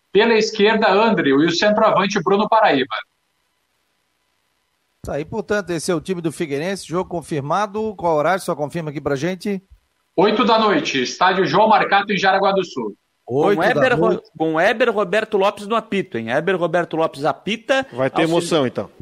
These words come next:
Speaker 3: é, a-, auxiliado pela Gisele Casaril e pelo Hector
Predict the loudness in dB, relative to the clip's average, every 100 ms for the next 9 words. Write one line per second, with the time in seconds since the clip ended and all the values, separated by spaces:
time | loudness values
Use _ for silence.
0 | -14 -2 0 2 2 0 -2 -4 -2 0
1 | 2 0 0 0 0 0 -4 0 0 0
2 | 0 0 0 0 0 -2 -2 -2 0 0
3 | -2 0 -2 -2